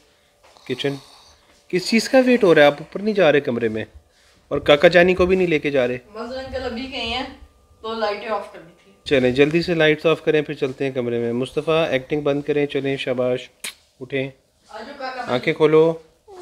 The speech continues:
Speaker 1: subscribers बुला रहे हैं, खोलो जल्दी से, subscribers बुला रहे हैं।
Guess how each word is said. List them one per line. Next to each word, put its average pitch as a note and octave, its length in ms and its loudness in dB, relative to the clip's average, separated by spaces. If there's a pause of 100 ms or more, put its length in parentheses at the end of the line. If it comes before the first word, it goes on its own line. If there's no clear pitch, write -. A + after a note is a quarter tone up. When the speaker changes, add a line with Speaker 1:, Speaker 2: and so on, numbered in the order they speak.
Speaker 1:
subscribers C#3 540 0
बुला C#3+ 240 4
रहे B2 120 0
हैं, B2+ 80 -6 (920)
खोलो D#3+ 180 0
जल्दी G3 260 2
से, F#3 160 -2
subscribers D3 580 -2
बुला E3+ 240 0
रहे C3 120 -2
हैं। G#2 220 -8